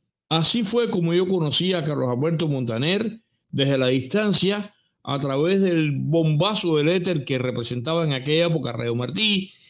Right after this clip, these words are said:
Y ahí, como siempre, con amistades conocedoras de la Cuba que tanta gente conocía y que era de la gente que yo procuraba, mm, rodearme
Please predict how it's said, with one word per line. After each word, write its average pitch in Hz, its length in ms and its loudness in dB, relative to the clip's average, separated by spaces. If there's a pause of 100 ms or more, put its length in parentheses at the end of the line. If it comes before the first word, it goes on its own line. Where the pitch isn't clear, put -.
(140)
Y 131 100 0
ahí, 190 180 4
como 220 280 2
siempre, 190 540 0 (340)
con 151 200 2
amistades 196 460 -2
conocedoras 175 720 0
de 151 80 2
la 135 160 -2
Cuba 190 600 -2
que 131 340 0
tanta 180 320 0
gente 160 300 -2
conocía 156 760 -2 (540)
y 127 160 -2
que 147 140 0
era 170 180 2
de 147 80 2
la 117 140 0
gente 156 340 0
que 120 120 -4
yo 143 200 0
procuraba, 139 920 0
mm, 117 520 -6
rodearme 143 760 0